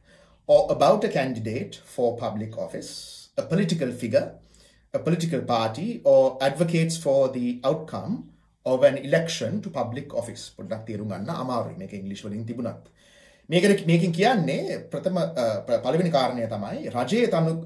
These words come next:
තනතුරකට නැත්තම්, අ, මේ ඡන්දයකින්, අ, ඒ බලාපොරොත්තු වෙනවා නම් ඒ රජයේ තනතුරකට යන්න, ඒ බලාපොරොත්තු වෙන අපේක්ෂකයෝ හා සම්බන්ධයෙන්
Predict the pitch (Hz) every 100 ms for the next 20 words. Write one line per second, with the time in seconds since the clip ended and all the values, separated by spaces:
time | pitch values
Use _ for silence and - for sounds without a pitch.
0 | - 131 151 143 - - 107 - 107 90
1 | 87 - - - - - 50 - - -
2 | - 50 - - 55 - - - - -
3 | - 123 117 131 131 127 117 113 - -
4 | _ _ 101 87 87 - - 82 71 69
5 | - - _ 92 - - - - 104 110
6 | 127 135 135 135 127 120 117 107 107 117
7 | 110 104 107 120 117 117 107 101 107 139
8 | 160 110 - - - - 104 92 - 107
9 | 117 123 135 127 120 - - 165 - 143
10 | 131 120 113 107 101 98 92 90 117 220